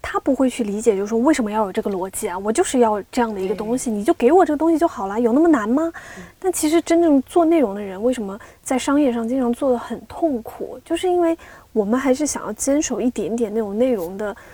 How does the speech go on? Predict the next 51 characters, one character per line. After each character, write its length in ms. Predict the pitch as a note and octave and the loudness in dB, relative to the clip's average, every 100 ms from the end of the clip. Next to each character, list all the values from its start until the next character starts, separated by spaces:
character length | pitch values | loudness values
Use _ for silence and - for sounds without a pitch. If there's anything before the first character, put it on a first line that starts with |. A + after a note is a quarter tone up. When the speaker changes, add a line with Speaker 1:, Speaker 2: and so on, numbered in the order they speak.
| - | -8
Speaker 1:
优 220 | A#3+ C4+ C#4+ | 2 4 4
质 180 | - A#3+ | 2 -8
程 360 | - - G3 | -10 -10 -12
度、 200 | G#3+ A#3 | -4 0
那 120 | A3+ | 2
个 120 | A#3+ A3 | 2 2
专 260 | A#3+ A#3+ | 0 2
业 100 | B3+ | 0
性， 160 | B3 A#3+ | 0 -4
而 100 | - | -6
不 140 | A#3 D4+ | -2 -2
是 40 | |
说 220 | - D4+ - - - _ | 0 -2 -2 -14 -20 _
我 120 | G#3+ | -4
真 200 | G#3 D#4 | 0 2
的 100 | E4 C#4 | 4 2
是 160 | - | -4
可 180 | C#4 - | -6 2
以 80 | A#3+ | 2
把 160 | B3 - | 2 -4
那 100 | G#3+ | -4
个 60 | |
下 240 | A#3 C#4 A3+ | 0 0 0
限 160 | A#3 | -4
拉 140 | A3 B3 | 0 2
到 100 | A#3+ | 2
很 340 | - A3+ F#3+ | 0 -8 -6
低， 280 | - A#3 B3 | -2 0 2
说 160 | A#3+ B3 | 6 6
我 160 | G3+ - | 4 2
硬 160 | C#4 | 4
给 100 | A3+ | 4
你 140 | G#3+ G#3 | 0 -4
凑 400 | - - F#4+ D#4 | -6 0 4 4
一 100 | F3+ | 0
篇 160 | A#3+ | -8
出 140 | - G#3+ | -12 -12
去。 160 | - - - - | -12 -14 -14 -18
Speaker 2:
嗯。 80 | F#3 E3 - | -18 -18 -10
Speaker 1:
但 100 | F4+ | -2
是 40 | F#4+ | 2
我 160 | D#4+ | 4
觉 80 | A3+ | 2
得 80 | A#3+ | -2
这 160 | D#4 | -2
是 80 | D#4 | 0
一 80 | D#4 | 0
个 280 | C#4+ C#4+ B3 - | 0 0 -2 -6
很 260 | - A#3 F#3+ | -10 -8 -6
伤 300 | - C#4 D4+ | -4 -2 -2
害 220 | D#4 C#4 | -4 -6